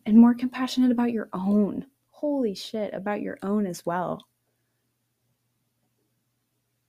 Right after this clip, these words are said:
Pain is not something that should be comparable at all, at all. It is a natural thing, and if we find an experience painful,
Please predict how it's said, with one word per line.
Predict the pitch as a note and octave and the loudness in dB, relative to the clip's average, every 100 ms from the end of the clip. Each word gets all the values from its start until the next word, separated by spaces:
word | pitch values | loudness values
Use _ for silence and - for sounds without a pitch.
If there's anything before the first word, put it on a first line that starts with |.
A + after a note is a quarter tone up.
| _ - | _ -16
Pain | - A3+ A#3+ | -2 2 2
is | A#3 | 0
not | G#3+ G#3+ - | -2 -6 -6
something | G#3 G#3 F#3+ | -8 -6 -6
that | F#3 - | -8 -10
should | - F3 | -10 -8
be | F3+ E3+ - | -8 -10 -10
comparable | F#3+ E3 F3+ F3 E3+ E3 C3 F3+ _ _ _ | -12 -10 -8 -6 -6 -6 -8 -10 _ _ _
at | G3+ - | -10 -6
all, | F3 D3 - - _ _ _ _ - | -4 -4 -6 -10 _ _ _ _ -10
at | G#3 - | -10 -6
all. | F3+ - - - _ _ _ _ _ _ _ _ _ _ _ _ _ _ _ _ _ - | -6 -6 -8 -12 _ _ _ _ _ _ _ _ _ _ _ _ _ _ _ _ _ -2
It | G3+ | 0
is | G#3 | 2
a | A3 | 2
natural | F3 F3 F#3 G3+ F3+ | 0 -4 -6 -10 -10
thing, | - E3+ F#3 A3+ C4+ C4+ - _ _ | -8 -6 -2 0 0 -4 -16 _ _
and | G#3 F#3+ | -6 -4
if | G3 - | -6 0
we | A#3 | 0
find | A#3+ - F3+ G3+ G#3+ | 0 -2 -4 -4 -4
an | G#3 | -4
experience | G3+ - - G3 F#3+ F#3+ - | -6 -6 -6 -4 -4 -8 -12
painful, | - E3+ F#3 A#3 A#3+ B3 | -8 -8 -6 -4 -2 -4